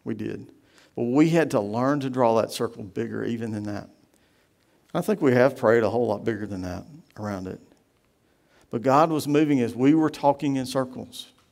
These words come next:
as we were learning to go, "All right, God." Kay had in real big, bold letters, "Does God want us to become Methodist?"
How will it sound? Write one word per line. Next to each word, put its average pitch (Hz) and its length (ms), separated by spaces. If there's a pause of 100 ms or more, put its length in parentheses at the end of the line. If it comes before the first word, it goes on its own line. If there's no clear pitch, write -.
(1400)
as 104 120
we 131 160
were 143 160
learning 127 320
to 123 80
go, 104 260 (320)
"All - 180
right, 156 240
God." 113 500 (2250)
Kay 131 160
had 117 140
in 110 120
real 117 140
big, 113 260
bold 110 240
letters, 107 280
"Does - 160
God 123 260
want 123 160
us 120 120
to 117 100
become 110 260
Methodist?" 101 480